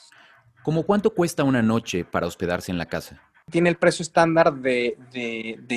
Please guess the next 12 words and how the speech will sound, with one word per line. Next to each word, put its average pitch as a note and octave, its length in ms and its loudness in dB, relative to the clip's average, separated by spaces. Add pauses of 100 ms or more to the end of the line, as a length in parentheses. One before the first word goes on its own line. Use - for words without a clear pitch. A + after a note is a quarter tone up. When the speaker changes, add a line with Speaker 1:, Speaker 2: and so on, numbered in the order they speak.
(100)
Speaker 2:
Israel D3+ 680 4
en A#2+ 140 -18
cuanto A#2 340 -6
a - 20 -6
hotelería, C3+ 580 0
un C3+ 140 -4
hotel A#2+ 260 -2
de A#2 100 -4
cuatro B2 340 2
o - 20 -14
cinco A2+ 260 -12
estrellas, D3+ 560 0